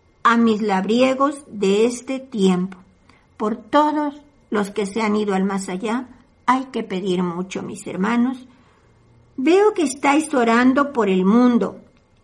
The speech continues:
y yo recojo de vuestro corazón la intercesión. Día llegará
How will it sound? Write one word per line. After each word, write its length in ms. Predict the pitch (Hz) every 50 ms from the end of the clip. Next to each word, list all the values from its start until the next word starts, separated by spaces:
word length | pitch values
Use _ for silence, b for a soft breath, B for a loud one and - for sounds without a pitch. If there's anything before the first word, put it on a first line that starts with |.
| _ _
y 180 | 220 202 202 202
yo 200 | 226 240 262 277
recojo 680 | 311 302 262 233 - - 226 233 254 254 - 294 262
de 120 | 233 214 202
vuestro 420 | 208 196 190 190 - 185 180 -
corazón 640 | - - - - 185 - - 226 214 220 247 285 370 - - - -
la 180 | 233 220 208
intercesión. 1080 | 208 208 208 196 - 220 196 190 190 - 190 190 - - 226 208 208 208 214 240 254 - - - _ _ b b b b b b b b b b b -
Día 340 | 233 214 233 269 302 302
llegará 760 | 311 311 320 285 240 226 220 202 196 202 208 214 240 262 -